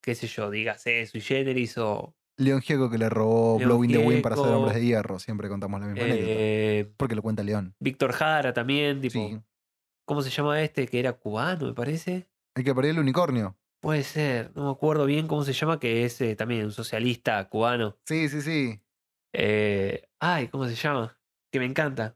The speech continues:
Speaker 2: Bueno, tanto no te gusta porque te acordarías el nombre de Silvio Rodríguez.
Speaker 1: Ahí está, Silvio Rodríguez, la puta madre.
Speaker 2: Claro, que perdió el
Speaker 1: Bueno.
Speaker 2: unicornio. ¿Cómo perdés un unicornio azul? Nunca lo sabremos.
Speaker 1: Y, bueno, culpa del capitalismo,
Speaker 2: No
Speaker 1: seguro.
Speaker 2: le puso a Jack.
Speaker 1: <laughs> No le puso a Jack. <laughs>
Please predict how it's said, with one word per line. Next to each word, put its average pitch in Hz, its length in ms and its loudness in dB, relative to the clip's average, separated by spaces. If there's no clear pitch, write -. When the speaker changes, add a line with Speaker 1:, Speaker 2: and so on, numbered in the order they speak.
Speaker 2:
Bueno, 135 240 2
tanto 165 280 0
no 165 100 2
te 156 80 4
gusta 185 320 2
porque 139 200 0
te 127 80 0
acordarías 127 460 2
el 131 80 0
nombre 139 200 2
de 123 40 -2
Silvio 127 260 4
Rodríguez. 127 540 2
Speaker 1:
Ahí 156 460 0
está, 143 400 0
Silvio 143 300 2
Rodríguez, 131 440 2
la 107 100 -2
puta 139 200 -2
madre. 113 260 0
Speaker 2:
Claro, 135 240 0
que 160 80 0
perdió 226 160 2
el 262 60 6
Speaker 1:
Bueno. 262 60 6
Speaker 2:
unicornio. 214 460 4
¿Cómo 294 240 2
perdés 202 220 2
un 196 100 4
unicornio 175 380 4
azul? 214 340 2
Nunca 214 340 4
lo 113 100 0
sabremos. 90 440 -4
Speaker 1:
Y, 349 280 -2
bueno, 339 200 -4
culpa 202 200 2
del 180 60 2
capitalismo, 185 460 2
Speaker 2:
No 110 40 0
Speaker 1:
seguro. 170 180 2
Speaker 2:
le 190 100 4
puso 185 240 2
a 180 60 2
Jack. 165 240 -2
Speaker 1:
<laughs> 208 280 -2
No 220 60 0
le 262 120 0
puso 277 260 0
a - 60 -4
Jack. 170 300 -2
<laughs> 226 880 -2